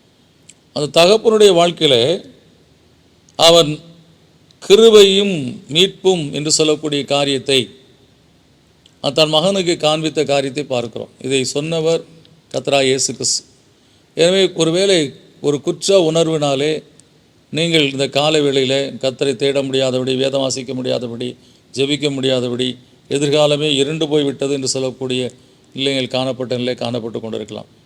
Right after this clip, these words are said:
அநேக வாலிப பிள்ளைங்க தங்கள் வாழ்க்கையில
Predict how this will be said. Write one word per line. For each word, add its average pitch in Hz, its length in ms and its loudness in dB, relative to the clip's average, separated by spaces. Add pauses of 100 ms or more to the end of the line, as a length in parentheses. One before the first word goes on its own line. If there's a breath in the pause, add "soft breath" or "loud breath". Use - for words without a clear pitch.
அநேக 147 440 -4
வாலிப 131 320 -2
பிள்ளைங்க 120 520 -6 (920)
தங்கள் 127 200 -2
வாழ்க்கையில 123 640 -2